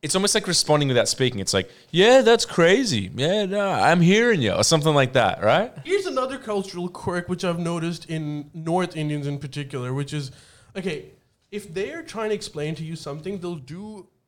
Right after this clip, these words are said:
Speaker 2: a thing which really distracts. Like, let's say you were, you're talking to them and you're explaining them something and they're thinking about something, they'll be like, "But you know what the problem is?" They'll make a sound in the
Speaker 1: Really?
Speaker 2: middle.
Speaker 1: That can't be, that can't be relegated to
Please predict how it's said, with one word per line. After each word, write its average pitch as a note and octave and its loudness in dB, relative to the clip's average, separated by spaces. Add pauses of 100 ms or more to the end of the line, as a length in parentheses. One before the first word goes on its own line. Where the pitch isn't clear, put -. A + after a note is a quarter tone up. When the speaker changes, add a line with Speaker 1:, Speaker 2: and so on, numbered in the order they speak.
(200)
Speaker 2:
a E3+ -16
thing F3 -8
which E3 -12
really D#3 -14 (100)
distracts. C#3+ -14 (480)
Like, F3+ -8
let's G3+ -4
say A3+ -2
you G3 -4
were, F#3+ -4
you're F3 -4
talking E3+ -8
to D#3 -4
them D#3 -2
and D#3 -2
you're D#3 -2
explaining D#3 -4
them D3+ -4
something D3+ -6
and D3+ -6
they're D3+ -6
thinking D3+ -12
about D3 -10
something, D3 -10
they'll D3 -8
be C#3+ -10
like, C#3+ -10 (760)
"But G3 -6
you G#3+ -4
know B3 -4
what B3+ -6
the B3 -8
problem A3+ -4
is?" A3+ -4 (1000)
They'll E3+ -10
make F3+ -6
a F3 -10 (520)
sound F3 -8
in - -20 (340)
the A2+ -4
Speaker 1:
Really? F#3 8
Speaker 2:
middle. C3 -6 (380)
Speaker 1:
That A2+ -2
can't G#2 2
be, F#2 -2
that - -2
can't D#3 0
be B2+ 2
relegated G2 2
to - -4